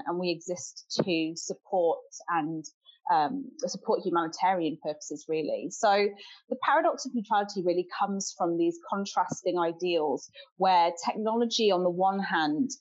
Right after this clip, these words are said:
gives us a spaces, spaces that are open, that are democratic, um, we hope, and that allow for different ideas, diverse ideas to emerge. Whilst as a philanthropy platform, we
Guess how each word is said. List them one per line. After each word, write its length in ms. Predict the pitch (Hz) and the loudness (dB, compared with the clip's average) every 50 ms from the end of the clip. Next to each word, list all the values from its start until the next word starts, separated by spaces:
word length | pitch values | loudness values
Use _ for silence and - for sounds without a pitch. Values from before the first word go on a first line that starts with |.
| _ - - - _ _ _ - | _ -20 -20 -20 _ _ _ 2
gives 260 | 214 202 196 208 - | 2 2 2 2 2
us 220 | 180 180 175 180 180 185 | 2 2 2 0 -4 -4
a 20 | |
spaces, 840 | - - - - - - 165 175 185 190 - - 190 170 165 - | -4 -4 -6 -4 0 2 4 4 2 2 0 0 0 0 0 -2
spaces 440 | - - - - 214 202 208 214 202 | -8 -8 -2 0 2 2 2 0 0
that 160 | - 165 143 | 2 2 4
are 80 | 160 - - 196 | 2 2 2 2
open, 600 | 208 220 226 214 - - 226 214 208 196 202 196 | 2 2 2 0 -2 -2 0 2 2 2 2 2
that 180 | 175 180 170 170 | 2 2 2 2
are 40 | 170 | 2
democratic, 800 | 180 175 170 165 160 - - 220 202 - - - 220 196 190 175 - - - _ - - - - - - - | 2 2 2 0 -2 -2 0 0 0 -2 -4 -4 0 0 0 0 -2 -6 -18 _ -18 -16 -14 -14 -6 0 2
um, 320 | 185 175 175 180 170 - | 4 4 4 2 0 0
we 140 | 180 185 175 | 0 0 2
hope, 280 | 170 185 208 277 277 285 - - - - | 2 4 4 2 2 -2 -6 -8 -4 -2
and 520 | 202 190 185 185 180 175 175 170 175 170 170 - - - | 0 0 2 2 2 2 0 0 -2 -4 -6 -8 -4 0
that 140 | 185 180 143 131 175 | 2 4 4 6 4
allow 380 | 180 180 175 170 170 175 175 - - | 4 4 4 4 2 0 -2 -2 0
for 340 | - 185 165 160 156 160 156 - | 2 4 4 6 4 2 0 0
different 300 | 233 233 226 - 202 - 190 | -2 -2 -2 -4 -6 -4 -2
ideas, 720 | 180 175 170 175 175 175 170 165 165 160 165 165 - - _ _ _ _ _ - | -2 -2 -2 0 0 2 2 2 2 2 0 -4 -10 -20 _ _ _ _ _ 0
diverse 480 | - 170 165 170 175 196 226 233 226 - | 2 2 2 4 4 4 4 4 2 2
ideas 500 | 185 165 165 147 165 165 160 160 160 - - | 0 0 2 2 2 2 2 0 -2 -2 0
to 80 | 180 | 2
emerge. 500 | 151 143 160 165 160 156 135 101 101 101 - - - - - - - - _ 208 | 2 2 2 2 2 2 2 2 0 -2 -4 -6 -8 -12 -20 -20 -20 -6 _ 2
Whilst 400 | 214 214 214 208 - - - 262 - | 4 4 4 2 0 -4 -4 -2 2
as 120 | 220 202 196 | 2 2 2
a 80 | 190 - | 0 0
philanthropy 600 | - 196 202 226 269 - - - - 233 220 202 - | 0 2 2 4 2 0 -2 -6 -2 -2 -2 0 0
platform, 540 | - 180 147 - - - - 185 170 170 175 | 0 -2 -2 -2 -4 0 2 4 4 4 2
we 120 | 180 190 | 0 -2